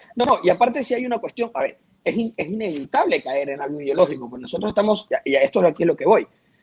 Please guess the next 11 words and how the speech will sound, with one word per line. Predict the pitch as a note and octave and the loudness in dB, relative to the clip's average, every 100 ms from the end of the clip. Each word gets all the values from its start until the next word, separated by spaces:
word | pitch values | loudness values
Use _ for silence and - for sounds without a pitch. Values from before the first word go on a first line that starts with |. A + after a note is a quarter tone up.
| _ | _
pero | E3+ D#3+ | 2 4
me | |
parece | C#3+ C#3+ F#3 | 0 0 0
que | D#3+ | 2
no | E3+ | 4
lo, | - | 4
no | D#3 D#3 | 2 0
podemos | D#3+ D#3+ D#3+ | 0 0 -4
escaparlo. | C3 B2+ C#3 G#3+ D#3+ - _ _ _ _ _ _ _ _ _ _ _ _ - - - - _ | -8 -6 0 0 0 -6 _ _ _ _ _ _ _ _ _ _ _ _ -14 -12 -14 -20 _
La, | C#3 C#3+ | -2 -2
la | - | -2